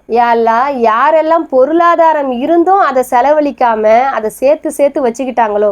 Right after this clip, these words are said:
கஞ்சத்தனம் பண்ணாங்களோ, அவங்களுக்கு எல்லாம் அழிவே கூடு அல்லாஹ்" அப்படின்னு சொல்லி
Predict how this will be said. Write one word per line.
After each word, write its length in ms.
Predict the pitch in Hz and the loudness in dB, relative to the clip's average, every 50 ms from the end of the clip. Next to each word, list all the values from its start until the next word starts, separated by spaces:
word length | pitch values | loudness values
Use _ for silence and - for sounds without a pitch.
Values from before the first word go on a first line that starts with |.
| 180 - | -2 -4
கஞ்சத்தனம் 640 | - 220 262 254 339 349 349 - 294 262 233 220 - | -4 -4 -2 0 0 -2 0 0 -2 -2 -2 -2 -2
பண்ணாங்களோ, 500 | 214 214 214 214 208 202 196 202 208 202 202 - _ _ _ _ _ | -2 -2 -2 -2 -2 -2 -2 -2 -2 -2 -4 -6 _ _ _ _ _
அவங்களுக்கு 440 | 196 202 208 214 208 202 196 208 | -6 -4 -4 -2 -4 -4 -4 -4
எல்லாம் 240 | 208 220 247 262 254 | -4 -4 -4 -4 -4
அழிவே 460 | 214 196 190 220 262 311 320 339 330 | -4 -4 -4 -4 -4 -2 -2 -2 -2
கூடு 220 | 330 - 254 240 226 | -2 -2 -2 -2 0
அல்லாஹ்" 360 | 214 196 202 208 214 214 214 | -2 -2 -2 -2 0 0 0
அப்படின்னு 280 | 202 190 208 214 208 - | -2 -2 -6 -6 -6 -8
சொல்லி 180 | 202 196 208 254 | -8 -8 -6 -6